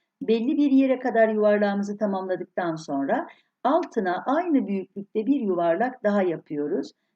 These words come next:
Ve böylece kalemimiz iki farklı yönde hareket etmiş oluyor. Balıklarımızı sayıyorum. Bir, iki, üç. Bir varlığın nesne miktarını sayarken sizler de benim gibi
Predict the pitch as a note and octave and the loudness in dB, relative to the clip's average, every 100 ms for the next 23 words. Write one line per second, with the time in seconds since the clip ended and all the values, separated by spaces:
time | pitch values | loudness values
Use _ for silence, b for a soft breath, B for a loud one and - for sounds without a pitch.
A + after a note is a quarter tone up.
0 | - F#3+ F#3 D4+ D#4 G3+ E3 E3+ G3 A#3+ | -10 -8 -2 -2 0 0 0 -4 -4 -4
1 | A#3+ A#3+ A3 G#3+ C4 - - C4 - F4 | -2 -2 0 0 -2 -6 -8 -8 -6 -8
2 | - G3 G3 - G#3+ F3+ E3+ E3+ A3+ A3+ | -4 -4 -4 -6 -4 -2 -2 -2 -2 -2
3 | F3 - E3 D#3 C#3+ _ - - - - | -4 -6 -8 -8 -12 _ -18 -14 -12 -12
4 | - _ _ _ _ - G3 A3+ C4+ - | -14 _ _ _ _ -12 2 2 2 2
5 | C#4+ C#4+ C#4+ D4+ - G3+ F3+ E3+ D#3+ F3 | 4 4 2 -2 -2 -2 0 -2 -4 -6
6 | F3 F3 G3+ C#4 - - G3+ - F3+ G3 | -6 -4 -2 -4 -8 -16 -16 -10 -2 0
7 | D#4 - _ _ A#3+ F#3+ - - _ _ | -2 -6 _ _ -6 -6 -6 -20 _ _
8 | _ _ _ _ _ _ B B B A3 | _ _ _ _ _ _ B B B 2
9 | C#4+ F4 D#4 A#3+ G3+ G3+ F#3+ E3 - F#3 | 2 2 2 4 4 4 2 0 -6 -8
10 | F#3+ G#3 - D4+ D4 C4+ - A3+ G#3+ G#3 | -4 -4 -2 -2 0 0 2 4 4 2
11 | B3+ B3 G3+ G3+ A#3 A3+ - C#3 D#3+ C4+ | -2 -4 0 2 2 0 -6 -6 -4 -6
12 | _ _ _ - A#3+ B3 D#4+ C#4+ G#3 E3 | _ _ _ -10 -8 0 2 2 0 0
13 | F#3 A3 G#3 D#3 C#3 F3+ | -2 0 -2 -4 -4 -4